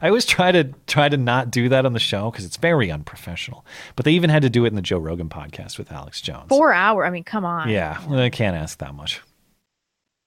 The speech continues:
Speaker 2: Just
Speaker 1: Okay.
Speaker 2: tell people you're pregnant 'cause men can get pregnant too now.
Speaker 1: Yeah, well, mm, I see what you're doing there because men, men can be women, women can be men. The genders are
Speaker 2: Yeah.
Speaker 1: the same thing.
Speaker 2: That's what they call
Speaker 1: This
Speaker 2: an
Speaker 1: is
Speaker 2: assist in some sports,
Speaker 1: <laughs>
Speaker 2: right?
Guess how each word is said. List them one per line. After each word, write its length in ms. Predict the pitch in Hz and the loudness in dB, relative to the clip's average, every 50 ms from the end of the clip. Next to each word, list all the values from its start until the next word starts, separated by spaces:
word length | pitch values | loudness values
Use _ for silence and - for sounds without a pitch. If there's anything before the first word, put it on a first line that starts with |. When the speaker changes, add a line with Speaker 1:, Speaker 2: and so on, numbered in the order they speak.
| _ - | _ -2
Speaker 2:
Just 100 | - 143 | 0 0
Speaker 1:
Okay. 100 | 147 220 | 2 4
Speaker 2:
tell 100 | 220 220 | 2 2
people 200 | 214 202 190 196 | 2 2 0 -2
you're 140 | 190 180 175 | -2 -2 -4
pregnant 400 | - - 185 175 170 165 - - | -4 -4 -4 -4 -4 -8 -12 -12
'cause 160 | - 190 175 | -12 -10 -6
men 220 | 190 202 226 233 240 | -2 -2 0 0 -2
can 100 | - 190 | -4 -6
get 180 | 165 180 160 - | -8 -8 -12 -12
pregnant 340 | - 175 170 160 160 - - | -10 -12 -12 -12 -14 -16 -16
too 160 | - 208 196 | -16 -16 -16
now. 120 | - - - _ _ _ _ _ _ _ - | -16 -18 -20 _ _ _ _ _ _ _ -6
Speaker 1:
Yeah, 360 | - 139 180 220 233 175 85 92 | -2 0 2 2 0 0 -4 -4
well, 400 | 107 117 131 135 131 135 - _ _ _ - | 0 2 2 2 2 -2 -6 _ _ _ -6
mm, 280 | 113 143 151 82 69 - | -4 -4 -4 -4 -6 -10
I 60 | 90 | -12
see 220 | - - - - 113 | -10 -8 -4 -2 -2
what 160 | 110 - - | -2 -2 -2
you're 40 | 92 | -2
doing 280 | 85 117 160 160 113 | 0 0 2 2 0
there 180 | 78 65 67 73 | -2 -6 -12 -10
because 300 | - 104 - 120 120 113 | -10 -4 -2 0 0 2
men, 400 | 135 185 226 254 240 208 151 - - | 2 2 4 4 2 0 -2 -4 -4
men 460 | 143 135 165 196 208 208 202 190 175 | 0 0 2 2 2 2 2 0 2
can 160 | - 175 160 | 2 2 2
be 100 | 147 151 | 4 4
women, 400 | 139 123 147 170 156 151 156 151 | 4 4 4 4 4 4 4 4
women 300 | 143 131 131 135 131 131 | 4 4 4 4 2 0
can 160 | 120 - 113 | 0 -2 -2
be 140 | 107 107 104 | -2 -2 0
men. 460 | 110 139 156 156 156 156 151 147 139 | 0 2 2 4 4 4 2 2 2
The 100 | 123 120 | 0 -2
genders 400 | 107 101 127 120 120 113 113 98 | -2 0 0 0 0 0 0 0
are 60 | 107 101 | 0 0
Speaker 2:
Yeah. 40 | 98 | 0
Speaker 1:
the 60 | 90 | -2
same 240 | 87 - 92 90 90 | -2 -2 -4 -4 -4
thing. 400 | - 160 160 160 165 170 160 151 - | 0 2 2 2 4 2 0 -2 0
Speaker 2:
That's 220 | - 247 247 - 277 | 0 0 0 0 -2
what 80 | 277 | 0
they 100 | 240 240 | 0 0
call 240 | 233 - 247 247 233 | 0 0 2 4 4
Speaker 1:
This 160 | 226 269 - 311 | 4 4 2 2
Speaker 2:
an 60 | 294 | 0
Speaker 1:
is 140 | - 185 - | 0 0 -2
Speaker 2:
assist 520 | - - 285 254 208 220 - - - - - - | -4 -2 0 0 0 -2 -6 -14 -16 -16 -16 -12
in 160 | 185 180 175 | -12 -10 -10
some 260 | - - 175 165 165 | -8 -6 -6 -6 -6
sports, 340 | - - - - 170 - 226 | -10 -10 -8 -6 -2 -2 -2
Speaker 1:
<laughs> 200 | - - - 208 | -2 -2 -4 -4
Speaker 2:
right? 220 | 196 208 262 262 | -4 -4 -4 -6